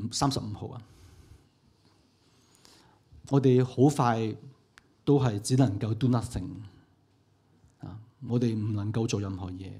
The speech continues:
但係我哋等候上帝。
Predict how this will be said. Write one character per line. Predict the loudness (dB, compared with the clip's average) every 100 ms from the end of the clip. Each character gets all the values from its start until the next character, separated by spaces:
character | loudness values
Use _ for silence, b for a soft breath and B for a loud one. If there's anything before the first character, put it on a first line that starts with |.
| -16 -20 _ b b b b b b _ _ _ -10
但 | -4
係 | 0 0 0 -6 _ _ _ b b b b b _ _ -2
我 | 2
哋 | 4 4 2
等 | 0 -2
候 | 0 -2 -4
上 | -6
帝。 | -8